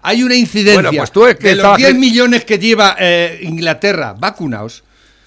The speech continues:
Speaker 1: de los sesenta muertos que se supone que ha sido por la vacuna, se supone, solamente se supone, ¿eh? Porque hay muchos más muertos diariamente, no solo por eso, pero como estaban vacunados, he dicho, "A lo mejor es por esto".
Speaker 2: Pero es que esos son los datos
Speaker 1: Es,
Speaker 2: de hoy.
Speaker 1: es,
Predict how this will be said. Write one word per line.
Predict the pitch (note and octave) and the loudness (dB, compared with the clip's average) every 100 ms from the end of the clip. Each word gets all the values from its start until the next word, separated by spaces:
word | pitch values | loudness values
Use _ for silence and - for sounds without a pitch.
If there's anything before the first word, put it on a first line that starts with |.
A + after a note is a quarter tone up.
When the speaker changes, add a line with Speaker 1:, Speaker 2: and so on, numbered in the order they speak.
| _ _ - | _ _ -18
Speaker 1:
de | C3 E3+ | -8 -6
los | E3+ E3 | -4 -6
sesenta | D#3+ D3 B3 A#3+ A#3 | -6 -4 -4 -2 -2
muertos | G#3 G#3 G3+ - | -2 -4 -6 -8
que | F3+ | -8
se | B2+ A#2+ C3 | -8 -10 -12
supone | A#2+ C#3+ G3+ G3+ | -12 -8 -8 -6
que | F#3+ | -8
ha | E3+ | -8
sido | F3+ E3+ | -8 -10
por | C3 C3+ | -10 -8
la | D#3+ | -8
vacuna, | E3+ - D3 A#2+ | -10 -10 -10 -10
se | G#2+ A3 | -10 -10
supone, | A#3 B3 - G3 C3+ - _ | -10 -12 -12 -12 -14 -20 _
solamente | - C#4 C#4 C4+ C#4 B3 | -12 -10 -8 -8 -8 -8
se | C4 | -10
supone, | F3+ C3+ A#3+ D#3 - _ _ _ _ - | -12 -8 -8 -8 -18 _ _ _ _ -12
¿eh? | F#3 B3 _ - | -12 -12 _ -20
Porque | A#2 C#3 | -14 -12
hay | |
muchos | C#3+ D#3 G#3 | -12 -12 -12
más | F#3 | -12
muertos | C#3 F3 F#3+ C#3 | -12 -12 -12 -12
diariamente, | D3 C3 C#3 D3+ D4+ | -12 -12 -14 -14 -16
no | D#3 | -18
solo | C3+ C#3 | -18 -18
por | C3+ | -20
eso, | F#3+ _ - | -20 _ -14
pero | D#3 D3+ | -12 -12
como | C3+ | -14
estaban | A#2+ F#3 A#3 | -12 -12 -10
vacunados, | A3+ A3+ G#3+ A3 | -10 -10 -10 -10
he | |
dicho, | G#3 E3+ | -10 -14
"A | E3 | -16
lo | E3+ | -14
mejor | G#3+ | -8
es | A#3+ | -8
por | G#3 A#3 | -6 -6
esto". | C4+ - | -6 -6
Speaker 2:
Pero | C3 | -6
es | - | -4
que | F3+ | -6
esos | F#3 | -6
son | G3+ | -6
los | F#3+ | -4
datos | E3+ F#3 | -6 -2
Speaker 1:
Es, | A#3 A#2+ | -2 0
Speaker 2:
de | |
hoy. | D#3 | -2
Speaker 1:
es, | E3 | -4